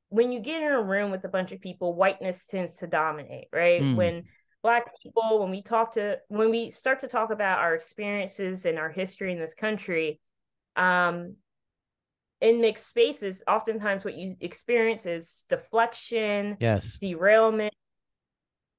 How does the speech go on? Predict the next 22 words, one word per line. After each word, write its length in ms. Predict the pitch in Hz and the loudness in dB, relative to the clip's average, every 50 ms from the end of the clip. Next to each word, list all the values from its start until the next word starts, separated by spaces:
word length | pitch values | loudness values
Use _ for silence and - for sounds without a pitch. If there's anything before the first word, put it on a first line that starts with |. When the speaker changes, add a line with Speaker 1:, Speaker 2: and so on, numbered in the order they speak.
| _ _ - | _ _ -2
Speaker 1:
And 560 | 190 208 208 202 202 202 202 202 196 190 190 196 _ _ _ _ _ _ _ _ _ _ _ _ _ _ _ _ _ _ _ - | 0 2 4 4 4 4 2 0 -2 -4 -8 -10 _ _ _ _ _ _ _ _ _ _ _ _ _ _ _ _ _ _ _ -4
yeah, 400 | 226 262 320 330 311 208 165 151 - - | 0 2 2 4 2 2 0 -2 -2 0
I 120 | - 214 | 4 6
w-, 180 | 240 247 240 240 - _ - | 8 6 6 4 2 _ 0
that's, 540 | 220 240 262 277 - - - - - - - | 2 4 4 4 2 0 -8 -16 -18 -18 -12
you 140 | - 262 302 | -8 -2 0
know, 220 | 240 214 190 196 208 | 2 4 4 4 4
that's 300 | 254 254 262 262 262 - | 4 2 2 2 -2 -6
why 380 | 208 202 208 214 220 220 214 208 | -4 0 2 4 4 6 4 4
I 40 | 208 | 2
wrote 320 | 196 190 208 208 190 - | 2 2 0 0 0 0
my 300 | 190 190 170 175 170 165 165 - - | -4 -4 -4 -4 -4 -6 -8 -10 -2
talk. 460 | - 269 277 247 196 170 156 156 160 - | 2 4 4 6 6 6 4 2 0 0
And 180 | 185 185 185 | -2 0 2
afterwards, 1040 | 185 202 226 247 269 262 - - 208 190 185 180 175 165 165 165 165 165 - - - _ _ _ _ _ _ _ _ _ _ _ _ _ _ - | 2 4 4 4 2 0 -2 -4 -2 0 2 2 4 4 4 2 2 -2 -6 -20 -20 _ _ _ _ _ _ _ _ _ _ _ _ _ _ -4
there 140 | 196 214 208 | -2 0 0
was 160 | 208 202 196 | 2 0 0
a 40 | 208 | -2
board 400 | 190 190 196 202 214 220 226 233 | -2 0 2 4 6 6 6 6
member 300 | 220 196 190 180 175 185 | 4 2 0 0 -2 -2
from 240 | 185 - 220 202 180 | -2 -4 -8 -4 -2
maps, 640 | 165 160 156 147 151 160 - - - - - - | 0 2 2 0 0 -4 -8 -14 -18 -18 -18 -20